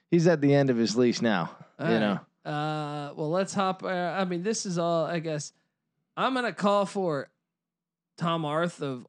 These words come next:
Speaker 2: Akron, or perhaps Leffler of, of Bowling Green. Actually, Leffler should probably be the first one fired. But
Speaker 1: <laughs> He should have never been hired.
Speaker 2: yeah, he should have never been hired. That's gotta be one. I don't expect either Arth or Leffler to be good this year. Both should be fired.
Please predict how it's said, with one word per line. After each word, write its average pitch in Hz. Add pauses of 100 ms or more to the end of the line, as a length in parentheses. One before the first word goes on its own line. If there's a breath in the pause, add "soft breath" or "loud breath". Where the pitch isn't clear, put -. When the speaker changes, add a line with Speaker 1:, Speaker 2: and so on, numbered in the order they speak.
Speaker 2:
Akron, 160
or 131
perhaps 139
Leffler 160
of, 135
of 139
Bowling 160
Green. 135
Actually, 110
Leffler 120
should 143
probably 123
be 113
the 104
first 117
one 113
fired. 113
But 202
Speaker 1:
<laughs> 151
He 196
should 185
have 156
never 139
been 113
hired. 101
Speaker 2:
yeah, 117
he 104
should -
have 131
never 170
been 175
hired. 139 (380)
That's 156
gotta 165
be 151
one. 131
I 127
don't 147
expect 151 (200)
either 175
Arth 147 (100)
or 170
Leffler 147
to 135
be 120
good 147
this 151
year. 143
Both 143
should 143
be 127
fired. 127